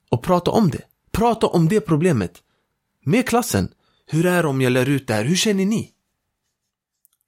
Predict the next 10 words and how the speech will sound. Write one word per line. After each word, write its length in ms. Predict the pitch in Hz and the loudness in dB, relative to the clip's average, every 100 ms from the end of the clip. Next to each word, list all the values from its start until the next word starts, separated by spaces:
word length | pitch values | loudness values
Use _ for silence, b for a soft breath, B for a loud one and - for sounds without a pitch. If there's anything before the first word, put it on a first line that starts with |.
| _ - | _ -6
Läraren 340 | 127 180 208 | -2 0 0
har 100 | 160 | 0
ju 80 | 165 | -2
ett 100 | 151 | -2
val. 240 | 180 208 - _ _ _ _ _ _ _ | -4 -6 -8 _ _ _ _ _ _ _
Hur 120 | - 202 | 0 2
känner 300 | 254 302 156 | 2 2 0
folk 280 | 98 95 | -2 -6
i 40 | - | -8
klassen? 420 | - 90 - 71 | -6 -6 -8 -14